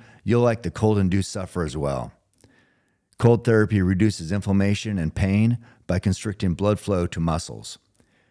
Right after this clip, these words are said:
By temporarily reducing nerve activity, cold therapy reduces swelling and muscle spasms. Get yours at ice barrel dot com and use code cam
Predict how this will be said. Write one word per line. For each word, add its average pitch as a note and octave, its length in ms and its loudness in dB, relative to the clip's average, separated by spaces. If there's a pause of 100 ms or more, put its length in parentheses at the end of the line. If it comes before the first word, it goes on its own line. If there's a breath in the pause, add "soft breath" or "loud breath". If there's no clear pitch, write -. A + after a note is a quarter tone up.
(120 soft breath)
By F2 120 -2
temporarily G#2 760 0
reducing F2+ 580 -2
nerve G2 220 0
activity, G#2+ 640 0 (340 loud breath)
cold B2+ 320 2
therapy G#2 460 0
reduces E2+ 500 -2
swelling A2+ 800 0
and F2 160 2
muscle E2+ 260 -2
spasms. B1 680 -10 (440 soft breath)
Get A2+ 220 -2
yours A2+ 480 2 (160)
at - 180 -8
ice A2 240 -2
barrel G#2 280 -2
dot F#2+ 280 2
com A2+ 440 2 (280 soft breath)
and F#2 200 2
use A2+ 180 4
code F#2 380 -4
cam E2+ 480 0